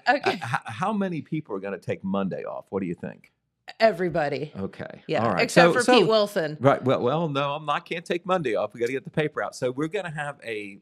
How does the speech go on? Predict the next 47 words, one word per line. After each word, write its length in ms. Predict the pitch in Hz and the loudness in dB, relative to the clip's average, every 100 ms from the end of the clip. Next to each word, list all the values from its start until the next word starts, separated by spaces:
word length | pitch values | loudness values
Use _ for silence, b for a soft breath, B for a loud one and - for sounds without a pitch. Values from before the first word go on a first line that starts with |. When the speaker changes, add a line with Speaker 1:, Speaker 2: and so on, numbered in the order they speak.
| _ | _
Speaker 2:
for 200 | 107 92 101 | -8 -8 -4
lots 240 | 127 156 | -6 -6
of 140 | 131 | -10
us, 160 | 113 - | -10 -12
a 120 | - - - | -16 -14 -6
five-day 920 | 110 110 131 135 117 120 120 123 127 _ | -2 -2 -4 -8 -6 -4 -4 -8 -18 _
weekend, 480 | 175 269 135 92 - | -14 -10 -10 -10 -8
right? 260 | 110 208 | -8 -8
Speaker 1:
Yeah. 360 | 202 277 466 196 - _ | -2 0 0 -4 -10 _
Speaker 2:
My 180 | 113 160 | -10 -10
gosh. 500 | 196 165 233 240 - | -8 -8 -10 -12 -12
Okay. 360 | 127 156 165 190 | -12 -8 -8 -6
And 120 | 117 | -6
we're 140 | 139 | -4
Speaker 1:
You 80 | - | -2
Speaker 2:
starting 240 | - 143 147 | 0 0 2
Speaker 1:
could 40 | 240 | 4
Speaker 2:
the 60 | |
party 240 | 277 160 160 | 4 4 4
Speaker 1:
almost 180 | 156 151 | 0 -2
Speaker 2:
off 40 | |
right 260 | 127 143 196 | -2 0 0
here, 420 | 175 202 202 220 _ - | -2 0 -2 -4 _ -6
right 300 | 110 110 - | 0 2 2
now. 320 | 156 202 185 214 | 0 -2 -6 -2
Speaker 1:
Right 420 | 208 285 311 330 | 4 6 6 2
now. 480 | 330 403 453 226 180 | 0 0 0 0 2
And 400 | 196 226 226 202 | 2 2 0 0
we 220 | 269 320 | 0 0
are, 540 | 262 262 254 254 240 214 | 2 4 4 2 2 2
um, 400 | 208 202 208 202 | 2 2 0 0
going 260 | 247 247 | 0 0
to 80 | 240 | -2
party 380 | - 262 247 269 | 0 2 2 2
with 160 | 262 | -2
some 200 | - 254 233 | -2 -4 -2
news 540 | 233 226 233 311 427 - | -2 -2 -2 -4 -6 -2
and 160 | 226 220 | -2 0
Speaker 2:
Mm-hmm. 120 | 208 | 2
Speaker 1:
other, 400 | 226 226 220 214 | 2 0 -2 -2
uh, 480 | - 190 180 180 180 175 - - - | -2 -2 -2 -4 -6 -10 -16 -20 -2
fun 240 | 254 247 | 0 0
events 520 | 247 202 214 220 233 - | 0 0 0 -2 -4 -8
to 120 | 214 | -4
tell 200 | 240 214 | 0 2
you 180 | 214 214 | 2 2
about. 500 | 196 214 240 285 | 2 4 2 2